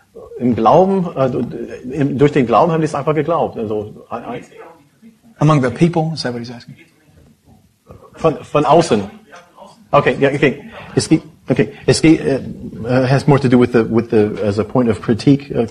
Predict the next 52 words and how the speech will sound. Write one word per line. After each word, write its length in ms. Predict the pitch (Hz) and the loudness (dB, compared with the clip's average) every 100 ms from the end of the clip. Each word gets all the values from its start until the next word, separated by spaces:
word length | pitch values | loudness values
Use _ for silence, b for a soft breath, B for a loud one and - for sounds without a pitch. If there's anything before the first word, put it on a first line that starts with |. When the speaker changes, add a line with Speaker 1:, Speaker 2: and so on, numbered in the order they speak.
| - | 2
Speaker 2:
Oh, 140 | 156 | 2
sure, 180 | - 127 | 4 4
Speaker 1:
criticism, 40 | - | 2
Speaker 2:
sure, 0 | |
sure, 140 | 156 | 0
Speaker 1:
criticism 340 | 180 180 135 147 | 4 4 4 2
Speaker 2:
sure. 100 | 139 | 4
Speaker 1:
from 180 | 143 135 | 4 6
others 180 | 139 139 | 6 6
Speaker 2:
Sure. 20 | |
Speaker 1:
who 60 | 139 | 6
were 140 | 123 101 B - | 6 4 B -2
attacking 500 | 117 147 135 127 107 | 0 2 2 2 2
the 80 | 104 | 2
Christian 280 | 139 - 160 | 0 2 4
Speaker 2:
Right. 160 | 147 | 4
Speaker 1:
faith. 80 | 139 | 4
Speaker 2:
There, 180 | 180 156 160 | 4 4 4
there 180 | 175 165 | 4 6
was 220 | 190 196 | 6 4
some 180 | 196 180 | 2 4
criticism, 560 | 180 160 160 143 135 | 4 4 2 0 0
uh, 220 | 139 127 131 | 0 0 0
about 340 | 131 147 139 | 2 4 4
this 140 | 135 - | -2 0
doctrine. 380 | 120 - 117 - B - | -2 -2 -10 -12 B -4
Speaker 1:
Da 200 | 123 131 | 0 4
war 280 | 139 170 147 | 6 6 6
ein, 260 | 143 143 | 4 4
ein, 260 | 135 127 123 | 2 0 -2
ein 220 | 117 139 | -2 -2
etwas 400 | 135 - 139 - | -2 2 0 2
an 120 | 127 | -2
Kritik 380 | 117 120 190 180 | 0 -2 -2 -2
zu 80 | 143 | 0
diesem 220 | 123 117 | 0 -2
Punkt 200 | 113 131 | -4 -6
natürlich. 340 | 123 110 160 - - | -4 -4 -4 -6 0
Speaker 2:
Uh, 100 | 139 | 2
but 220 | 143 147 | 2 2
since 260 | - 196 175 | 4 4 4
it 80 | 160 | 2
was 160 | 143 | 2
not 220 | 151 160 147 | 4 2 2
as 80 | - | -2
strongly 340 | 156 143 131 | -2 -2 -2
emphasized 640 | 151 147 - 139 127 120 139 131 | -2 -2 0 2 0 -4 -8 0
then 160 | 147 | 0
as 100 | 135 | 2
it 80 | 127 | 0
is 140 | 123 113 | 0 0
now, 420 | 143 139 110 113 | 0 0 -2 -8